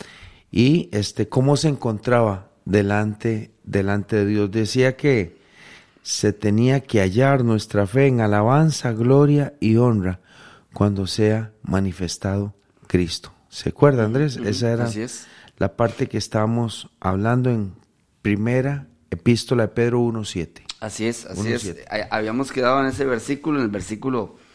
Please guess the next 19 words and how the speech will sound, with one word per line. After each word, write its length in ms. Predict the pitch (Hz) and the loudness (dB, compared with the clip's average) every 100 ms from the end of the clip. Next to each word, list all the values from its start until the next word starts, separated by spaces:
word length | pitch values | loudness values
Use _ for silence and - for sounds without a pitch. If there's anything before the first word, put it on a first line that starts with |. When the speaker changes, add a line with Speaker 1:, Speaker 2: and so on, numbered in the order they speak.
| - _ _ _ - | -20 _ _ _ -14
Speaker 2:
eh, 400 | 98 98 95 95 | -10 -8 -8 -8
siete, 560 | 92 120 131 135 160 - | -8 2 2 2 -2 -4
que 140 | 107 | -2
dice, 300 | 113 139 113 | 0 0 -2
"Para 280 | - 101 104 | -4 -4 -4
que 120 | 110 | -8
sometida 500 | - 113 110 135 180 | -6 -6 -2 4 6
a 100 | 175 | 4
prueba 280 | 160 160 165 | 4 4 6
vuestra 440 | 160 135 - 110 | 6 2 2 -4
fe, 340 | 107 123 101 - _ _ _ _ _ _ _ | 0 0 0 -4 _ _ _ _ _ _ _
mucho 400 | 113 110 107 104 | -2 -2 -2 -4
más 200 | 104 120 | -4 -4
preciosa 640 | - 139 135 139 120 98 | 0 0 0 -2 -2 -6
que 200 | 92 92 | -8 -8
el 100 | 92 | -4
oro, 320 | 120 127 107 - _ | -4 -4 -6 -10 _
el 220 | - 98 92 | -12 -10 -8
cual, 420 | - 127 113 95 | 0 0 0 -6